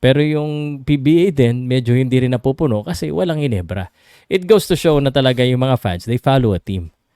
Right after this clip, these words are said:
Uh, but, uh, I would agree, mas, uh, nail-biting at exciting ngayon ang P B A Finals dahil sa tindi ng bakbakan ng dalawa.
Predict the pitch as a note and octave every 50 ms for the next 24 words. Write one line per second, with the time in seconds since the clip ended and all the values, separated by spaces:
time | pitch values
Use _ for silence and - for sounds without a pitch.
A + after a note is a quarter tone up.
0 | _ _ _ _ _ _ _ _ - G#2+ G#2+ A2 A2 A2+ A2+ G#2+ G#2 G2+ G2 G#2+
1 | C#3 C3 B2 - _ _ _ _ - B2+ B2 B2 B2 A#2+ A#2+ A#2 A#2 A#2+ - -
2 | - C3+ D3 D3+ D3+ C3 C3 A#2+ G2+ A2+ A2+ G2 - - _ _ _ _ _ _
3 | _ _ _ _ - A2 C3 C3+ C3+ - - - - - - - _ _ _ -
4 | B2+ A#2+ A#2 A#2+ C#3 D3 C#3+ C3 A#2+ A2 A#2 A#2 A#2+ A2+ - - A#2+ A2 G2+ G2
5 | F#2 E2 - _ _ _ _ _ _ - A2 G#2+ - _ - - - - B2 -
6 | - - - C3 A#2+ A2 - - B2 A2+ A2+ A2+ A2 A2 G#2+ G#2 G2 G2 G2 F#2+
7 | - G#2+ G#2 G2 G#2 A2 G#2 G2+ - - G#2 F#2+ F#2 F#2 G2+ G2 F#2+ - - -
8 | _ _ _ _ _ _ _ A#2 A#2 A2+ A2+ A2+ G#2+ - - A2+ G#2 F#2+ - -
9 | A#2 A2 G#2 G2+ A2+ A2 G#2 G2 F#2+ F#2 F2+ G2 - _ - F#2+ F2+ E2+ G2 F#2
10 | F2+ F2 E2+ E2+ E2+ E2+ E2 E2+ F2+ -